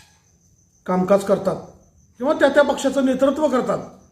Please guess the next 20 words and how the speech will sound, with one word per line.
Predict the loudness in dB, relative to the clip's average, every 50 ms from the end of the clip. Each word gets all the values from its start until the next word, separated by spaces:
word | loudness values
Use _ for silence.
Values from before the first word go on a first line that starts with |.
| _ _ _ _ _ _ _ _ _ _ _ _
किंवा | -4 -2 0 0
आपल्या | 0 2 2 2 2
जिल्ह्याचं, | 4 4 4 4 4 4 2 0 0
तालुक्याचं | 0 0 0 0 0 0 0 -2 -2 -2
नेतृत्व | -2 -2 -2 -4 -6 -6 -6 -6
करतात, | -6 -6 -6 -8 -12 -14 -14 -16 -20 _ _ _ _ _ _ _ _ _ _ _ _ _ _ _ _ -2 0
ही | 0 2
सगळी | 2 2 2 4 2
मंडळी | 4 4 4 4 4 4 4
वरच्या | 4 2 0 0 0 -4
पातळीवर | -4 -4 -4 -4 -4 -2 -2 -2
एकच | 0 -2 -2 -2 -2 -4 -4
आहेत. | -4 -6 -8 -8 -10 -14 -20 -20 _ _ _ _ _ _ _ _ _ _ _ _ _ _ _ _ -20 _ _ -20 _ -20 _ _ _ _ _ _ -2
ते | 0 0 2
कधी | 2 2 2 2
कोणाला | 0 2 2 2 2 2 2 2 0 0 -2 -4 -10 -16 -18 -20 _ _ _ _ _ _ _ _ _ _
सोबत | -4 0 0 2 2 2 2
घेतील, | 2 0 0 2 0 -2 0
कधी | 0 0 0 0
कोणाच्या | -2 -2 -2 -2 -2 -2 -2